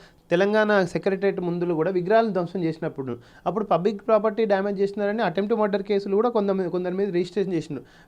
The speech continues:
పబ్లిక్ ప్రాపర్టీ డ్యామేజ్ చేయడం హండ్రెడ్ పర్సెంట్ తప్పండి. ఎందుకంటే it's a accountable, ప-, ప్రజల అకౌంటెంట్ మనీ కాబట్టి.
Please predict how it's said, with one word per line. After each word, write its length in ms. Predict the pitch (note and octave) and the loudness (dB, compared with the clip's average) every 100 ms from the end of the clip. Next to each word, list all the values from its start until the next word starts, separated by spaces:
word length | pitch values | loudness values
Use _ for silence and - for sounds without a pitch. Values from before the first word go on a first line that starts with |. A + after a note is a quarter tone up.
| - | -2
పబ్లిక్ 600 | D3 F#3+ G3+ G3 G3+ F#3+ | 0 0 -2 -4 -4 0
ప్రాపర్టీ 360 | G3 F#3+ F#3+ F#3+ | 0 0 -2 0
డ్యామేజ్ 340 | F3 F3+ F3 | -2 -2 -2
చేయడం 180 | F3+ G3 | -4 -4
హండ్రెడ్ 240 | D#3 D#3+ E3 | -2 -2 -2
పర్సెంట్ 300 | D#3+ F3 D#3+ | -4 -6 -6
తప్పండి. 400 | B2+ - D3 E3+ | -8 -6 -6 -4
ఎందుకంటే 460 | D#3+ E3 D#3+ F3 | -6 -6 -6 -6
it's 120 | E3 E3 | -4 0
a 120 | C#3+ - - - | -2 -4 -14 -8
accountable, 560 | C3+ E3+ E3 E3 E3 D#3 | 0 0 0 -2 0 0
ప-, 400 | D3+ C#3 C3+ C3 | 2 0 0 -2
ప్రజల 280 | C3+ E3 D#3+ | 0 0 0
అకౌంటెంట్ 800 | D3+ D3+ D3+ D3+ D3 C#3+ C#3 C#3 | -2 -4 -2 -2 0 0 0 -2
మనీ 260 | C3+ C#3 | -2 -2
కాబట్టి. 500 | C#3 B2 A#2 G3+ D4+ | -2 -2 -2 -2 -4